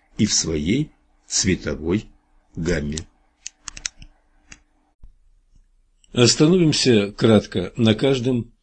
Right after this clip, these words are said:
из них. Физическое тело, или первый принцип человека. Оно состоит из плотных частиц физической материи. Его основное назначение — входить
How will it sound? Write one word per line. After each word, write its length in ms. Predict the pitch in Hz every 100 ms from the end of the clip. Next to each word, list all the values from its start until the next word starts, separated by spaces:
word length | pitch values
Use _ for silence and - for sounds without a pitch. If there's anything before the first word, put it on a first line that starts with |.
| -
из 140 | - 92
них. 300 | 92 73 - _ _ _ _ _ _ - - - _ _ _ _ _ _ _ _ _ _ _
Физическое 760 | - 120 156 202 185 - 185 175
тело, 520 | - 101 90 82 80 -
или 240 | - 104 104
первый 440 | 110 156 160 147
принцип 500 | 113 104 113 - 107 - _
человека. 600 | - 101 87 82 67 - _ _ _ _ _ _ _ _ _ -
Оно 220 | 110 123
состоит 560 | - 110 - 123 139
из 140 | 113 -
плотных 400 | - 107 101 90
частиц 420 | 110 - - 120
физической 560 | - 92 101 - - 98
материи. 580 | 92 - 76 73 67 _ _ _ _
Его 280 | - 107 107
основное 540 | 101 - 107 104 87 80
назначение — 640 | 82 85 92 160 151 101
входить 560 | - 117 104 110 -